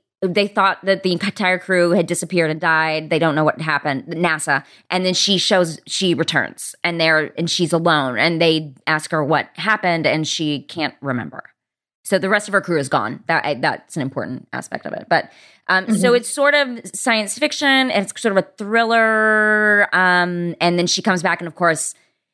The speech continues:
Speaker 1: it's funny and it's, it's a little bit like the beginning is a little bit like Castaway where her family has <laughs> changed a little bit, you know, where everyone's different 'cause she went through a wormhole and has been gone,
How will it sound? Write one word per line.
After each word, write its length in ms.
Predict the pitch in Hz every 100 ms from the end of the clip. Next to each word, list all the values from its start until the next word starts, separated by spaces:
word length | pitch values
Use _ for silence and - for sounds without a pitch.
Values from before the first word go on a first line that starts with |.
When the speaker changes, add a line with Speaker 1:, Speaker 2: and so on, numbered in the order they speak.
| _ _ -
Speaker 1:
it's 240 | 220 -
funny 260 | 240 233 208
and 120 | 202
it's, 100 | -
it's 140 | 202
a 20 | 208
little 200 | 240 220
bit 260 | 208 165
like 420 | 190 180 - - - - -
the 280 | 170 - 196
beginning 320 | 202 226 226
is 80 | 208
a 20 |
little 120 | 208
bit 140 | 202 -
like 140 | 196
Castaway 680 | - - 208 - 226 220 226
where 160 | 202 175
her 80 | 170
family 380 | 156 170 196
has 160 | 262 220
<laughs> 0 |
changed 460 | - 254 262 285 285
a 20 |
little 220 | 247 285
bit, 320 | 294 381 302 254
you 80 | 277
know, 200 | 277 277
where 120 | 220
everyone's 380 | 220 226 214 185
different 200 | 240 208
'cause 100 | 208
she 360 | - 220 214 208
went 220 | 202 -
through 160 | 208 175
a 40 |
wormhole 540 | 180 190 196 175 165
and 80 | 160
has 120 | 160
been 200 | 170 165
gone, 720 | 151 160 156 156 151 151 151